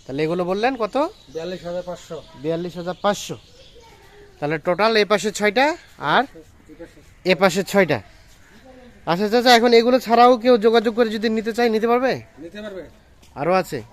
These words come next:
Speaker 2: আরও আছে।
Speaker 1: আচ্ছা, এখন যোগাযোগ করবে কীভাবে? একটু মোবাইল নাম্বারটা দেন তো।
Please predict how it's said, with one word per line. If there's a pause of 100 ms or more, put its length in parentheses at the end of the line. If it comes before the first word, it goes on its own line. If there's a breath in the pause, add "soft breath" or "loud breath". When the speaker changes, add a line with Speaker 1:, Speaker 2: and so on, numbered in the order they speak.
Speaker 2:
আরও
আছে।
Speaker 1:
আচ্ছা,
এখন
যোগাযোগ
করবে
কীভাবে?
একটু
মোবাইল
নাম্বারটা
দেন
তো।